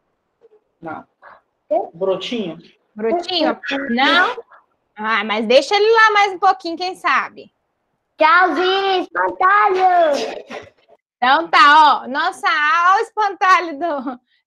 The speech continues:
Speaker 3: pra pôr no feijão. Tem que plantar o feijão pra você pôr o espantalho na frente, ué. Então, ó, nossa aula de ciências terminou o primeiro ano. Agora você vai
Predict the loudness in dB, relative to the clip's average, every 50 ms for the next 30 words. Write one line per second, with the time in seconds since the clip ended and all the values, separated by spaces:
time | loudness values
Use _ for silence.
0 | _ _ -4 -2 -2 -2 0 -2 -2 -2 -2 -2 -2 -2 0 0 -2 -2 -6 -6
1 | -4 -2 0 0 2 0 0 2 4 4 4 4 2 0 0 2 2 2 2 2
2 | 2 2 2 0 -2 -4 -6 -6 -4 -2 -2 0 -2 -4 -6 _ -6 -6 -4 -2
3 | -2 -4 -2 -2 -4 -6 -6 -6 -8 -8 -8 -6 -6 -6 -8 -8 -10 -12 -14 -16
4 | -16 -16 -18 _ _ _ _ _ _ _ _ _ _ _ _ _ _ -2 0 2
5 | 4 4 2 2 0 -2 -4 -2 -2 0 2 4 2 2 2 0 -4 -6 -8 -6
6 | -2 -2 -2 -2 -2 -4 -4 -6 -6 -8 _ -4 0 2 2 2 2 -2 -6 -8
7 | -8 -8 -4 -2 0 0 0 -2 -4 -4 -2 -2 0 0 0 0 0 0 0 -2
8 | -4 -6 -10 _ _ _ _ _ -6 -6 -4 0 2 4 4 4 4 2 0 -2
9 | -4 -2 -2 -2 -2 0 0 0 -2